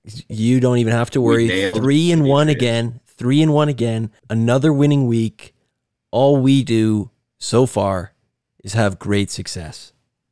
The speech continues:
Speaker 1: So, good for
Speaker 2: Who
Speaker 1: us.
Speaker 2: did we have?
Speaker 1: We had the Texans,
Speaker 2: Steelers?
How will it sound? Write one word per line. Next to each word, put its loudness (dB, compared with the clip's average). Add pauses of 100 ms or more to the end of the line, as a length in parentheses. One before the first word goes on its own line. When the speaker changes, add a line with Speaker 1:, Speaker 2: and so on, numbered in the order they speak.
(240)
Speaker 1:
So, -4 (560)
good 0
for 2
Speaker 2:
Who 4
Speaker 1:
us. -6
Speaker 2:
did -4
we 0
have? -8 (480)
Speaker 1:
We 0
had 2
the -6
Texans, 0
Speaker 2:
Steelers? -2